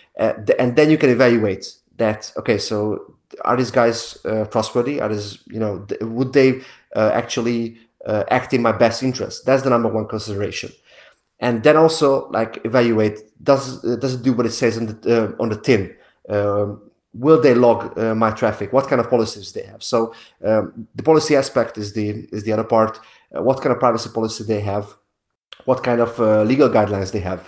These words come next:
What, uh, how they are going to respond to different, uh, requests for,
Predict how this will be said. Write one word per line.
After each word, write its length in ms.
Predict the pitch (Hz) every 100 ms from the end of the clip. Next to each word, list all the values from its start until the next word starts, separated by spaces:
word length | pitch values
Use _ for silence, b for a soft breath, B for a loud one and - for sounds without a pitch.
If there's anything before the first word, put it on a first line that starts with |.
| -
What, 380 | 113 123 - -
uh, 180 | 113 107
how 200 | 123 127
they 120 | 131
are 60 |
going 200 | 113 113
to 100 | -
respond 500 | 110 110 - 113 107
to 120 | 110 101
different, 480 | 107 117 110 - b b -
uh, 160 | 104 104
requests 480 | 107 113 117 -
for, 720 | - 113 110 107 107 107 107